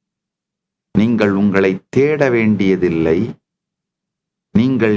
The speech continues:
யாராக இருக்கின்றீர்கள் என்று விழித்துக்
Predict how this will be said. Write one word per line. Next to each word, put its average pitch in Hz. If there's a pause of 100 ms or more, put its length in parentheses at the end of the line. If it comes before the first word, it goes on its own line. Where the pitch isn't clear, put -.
(140)
யாராக 143
இருக்கின்றீர்கள் 123
என்று 95 (1120)
விழித்துக் 208